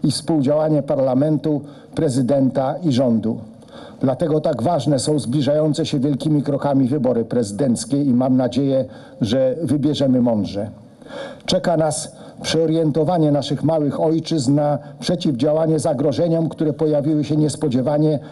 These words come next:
ale są jak najbardziej realne. Dobrze, że jesteśmy w Unii Europejskiej. Nasze wielkie szczęście,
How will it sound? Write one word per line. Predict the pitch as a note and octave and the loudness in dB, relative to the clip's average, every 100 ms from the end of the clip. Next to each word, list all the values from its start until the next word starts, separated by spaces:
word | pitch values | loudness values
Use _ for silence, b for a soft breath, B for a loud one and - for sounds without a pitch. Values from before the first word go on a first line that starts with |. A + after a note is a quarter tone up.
| B B | B B
ale | C#3+ C#3+ | -2 0
są | - D3+ D3+ D#3+ D#3 | 0 0 0 -2 0
jak | E3 E3+ | 0 0
najbardziej | D#3+ C#3+ D3+ C3+ G#2+ C#3 D3+ | 0 2 0 -2 0 0 0
realne. | C3+ C3+ A#2+ A2 G2+ A#2 A#2 - - - - B B B - | 0 0 0 0 0 -4 -6 -14 -20 -20 -20 B B B 0
Dobrze, | G3 - C#3+ | 0 2 0
że | A#2+ | 0
jesteśmy | C#3 A2+ D3+ C3 C#3 | 0 0 -2 0 0
w | C#3+ | 2
Unii | D3+ D3 | 0 2
Europejskiej. | D3 C#3+ C#3 D3 C3+ - D3 C#3 C3 B B B | 0 0 0 0 -2 -2 0 0 -2 B B B
Nasze | C3+ C3+ C#3+ | 0 0 0
wielkie | C3+ F3 E3+ D#3+ | 0 0 -2 -4
szczęście, | - D#3+ D3 - D#3 | 0 0 0 0 0